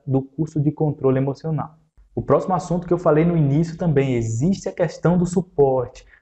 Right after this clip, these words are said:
Vão surgir dúvidas individuais que eu não vou conseguir ajudar todo mundo aqui pelo YouTube, porque é muita gente, é humanamente impossível a gente fazer isso. Então,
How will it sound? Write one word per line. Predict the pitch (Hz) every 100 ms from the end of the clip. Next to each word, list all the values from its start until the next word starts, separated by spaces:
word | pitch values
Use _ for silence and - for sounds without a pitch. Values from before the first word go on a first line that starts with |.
| _
Vão | 123 151 190
surgir | - 151 131
dúvidas | 123 123 151 139 123
individuais | 127 123 120 117 117 127 131 135 -
que | -
eu | 131
não | 139 190
vou | 135 156 175
conseguir | 165 160 147 127 135
ajudar | 143 127 123 127 139 - _
todo | 143 175 175 160
mundo | 135 131 135 135
aqui | 135 - 127
pelo | - 135 135
YouTube, | 143 143 - 160 131 - - _ _ -
porque | - -
é | 123
muita | 123 131 131
gente, | 113 117 143 143 139 - _ _
é | 127
humanamente | 127 135 165 170 147 151 156
impossível | 156 151 165 - - 170 160 131
a | 123
gente | 127 -
fazer | 120 117
isso. | 113 107 107
Então, | 175 - 120 120 139